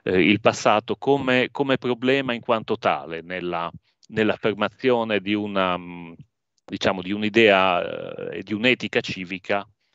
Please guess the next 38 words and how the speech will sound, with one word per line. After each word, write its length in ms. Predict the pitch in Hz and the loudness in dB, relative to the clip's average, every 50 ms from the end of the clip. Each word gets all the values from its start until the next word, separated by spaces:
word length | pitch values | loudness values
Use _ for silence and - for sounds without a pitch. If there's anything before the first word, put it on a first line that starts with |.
| _ _ _ _ | _ _ _ _
ehm, 500 | - - 98 92 90 87 90 87 87 90 87 | -4 -2 0 0 -2 -4 -6 -14 -16 -10 -4
al 160 | 87 101 101 | -2 -2 -2
centro 360 | - - 87 87 85 - 90 | -2 -6 -6 -6 -6 -8 -6
della 140 | 85 85 87 | -6 -8 -8
trasmissione 540 | 85 85 82 - - - - - 90 87 85 | -8 -10 -12 -12 -14 -12 -10 -10 -10 -10 -8
della, 380 | 85 85 85 80 78 80 82 82 | -8 -8 -6 -6 -8 -8 -8 -6
della 200 | 87 87 82 - | -4 -2 -2 -2
cultura. 520 | - 92 90 - - 82 - - - - - - _ _ _ _ _ _ _ _ _ _ _ _ _ _ _ _ _ _ _ _ _ _ _ _ _ - - | -4 -6 -6 -6 -8 -8 -8 -8 -10 -12 -16 -18 _ _ _ _ _ _ _ _ _ _ _ _ _ _ _ _ _ _ _ _ _ _ _ _ _ 2 6
E 60 | 131 113 | 6 6
la 100 | - 101 | 8 6
questione 320 | 107 120 110 - 139 120 98 | 4 4 4 4 4 2 4
un 40 | 85 | 0
pochino 260 | - 90 - 127 117 | -2 -2 0 0 0
più 120 | - - 107 | 0 -2 -2
complessa, 580 | - 101 90 - 123 98 80 - - - - - | -2 -2 0 4 4 4 4 2 -4 -10 -12 -8
che 260 | - 87 - - - _ | -8 -8 -8 -10 -14 _
forse 340 | _ - - 98 - - - | _ -10 -10 -8 -8 -10 -12
t-, 140 | - - - | -12 -18 -18
cominceremo 720 | _ - - 104 104 101 - - 117 110 127 135 110 87 87 | _ -12 -6 -4 -4 -4 0 2 4 4 4 4 2 0 -2
oggi 240 | 92 98 92 95 92 | -2 -2 -2 -4 -4
a 60 | - | -4
tentare 400 | - 87 82 - 92 87 87 82 | -4 -8 -4 -4 -4 -4 -2 -6
di, 180 | 82 82 78 - _ - - - - _ | -8 -10 -14 -14 _ -20 -20 -20 -18 _
di 120 | - 90 | -10 -8
discutere 520 | 87 92 - - - 92 90 - - 85 87 | -8 -8 -8 -2 0 0 2 2 2 0 0
ciascuno 380 | - 87 - - - 101 92 87 | -2 -4 -8 -6 -6 -4 -2 0
dai 120 | 87 87 | 0 0
suoi 160 | - - 98 - | 0 0 -4 -4
punti 260 | - 101 95 - 147 | -4 -6 -8 -2 2
di 120 | 156 156 | 2 2
vista, 400 | 107 90 85 - - - 80 - - - - - - - - - - - _ _ _ | 4 2 0 0 0 -2 -2 -2 -4 -12 -18 -18 -18 -20 -20 -20 -20 -20 _ _ _
è, 200 | - 113 107 - - - _ | 2 4 4 4 2 0 _
è, 300 | _ 113 110 98 - 98 | _ 2 2 2 2 0
riguarda 380 | 110 117 107 113 110 110 104 95 | -2 2 4 4 4 4 4 0
che 120 | - 104 | -2 -2
cosa 240 | - - 120 113 113 | 0 0 0 0 0
costituisce, 760 | - - - - - 101 - 120 135 139 - - 95 90 - - - - _ _ _ _ _ _ _ _ _ _ _ _ _ _ _ _ | -4 -4 -8 -6 -6 -6 -2 -2 -4 -4 -2 0 -2 -2 -2 -4 -12 -20 _ _ _ _ _ _ _ _ _ _ _ _ _ _ _ _
eh, 320 | - - - - - - | -14 -14 -14 -14 -16 -16